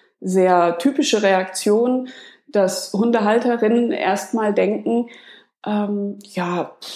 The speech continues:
der ist halt stur, ne? Der will das nicht mehr. Ähm, warum will der denn jetzt plötzlich nicht mehr Auto fahren?“ Dass das Ganze aber auch sein könnte,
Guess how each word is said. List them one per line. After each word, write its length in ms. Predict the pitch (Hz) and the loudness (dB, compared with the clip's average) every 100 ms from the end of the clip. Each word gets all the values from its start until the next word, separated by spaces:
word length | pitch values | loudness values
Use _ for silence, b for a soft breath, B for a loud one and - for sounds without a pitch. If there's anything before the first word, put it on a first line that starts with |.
| - | -6
der 100 | - | -4
ist 140 | - 180 | -2 0
halt 140 | 170 | 0
stur, 500 | - 247 285 127 - | 2 4 4 2 -2
ne? 120 | 208 254 | -2 0
Der 140 | 180 | 4
will 180 | 185 254 | 4 6
das 220 | 247 208 | 4 2
nicht 260 | 214 214 214 | 2 2 2
mehr. 640 | 214 208 208 208 208 - | 2 2 2 0 -2 -4
Ähm, 260 | 180 170 170 | -2 -2 -2
warum 240 | 170 170 | 0 2
will 80 | 180 | 4
der 100 | 175 | 4
denn 160 | 175 180 | 4 2
jetzt 180 | 170 | -2
plötzlich 300 | - 170 170 | -2 -2 0
nicht 140 | 180 190 | -2 -2
mehr 160 | 226 | -2
Auto 300 | 269 277 262 | 0 0 0
fahren?“ 720 | 233 - 214 208 202 202 202 202 B B B B B - | -2 -4 -4 -2 0 0 0 -4 B B B B B 0
Dass 380 | 196 196 - | 0 0 -4
das 200 | - 202 | -2 0
Ganze 360 | - 214 233 214 | 2 2 2 2
aber 280 | 190 196 - | 2 2 0
auch 80 | - | -2
sein 540 | - 175 190 269 269 - | 0 2 2 0 -4 -2
könnte, 520 | - 196 214 294 | 0 0 0 0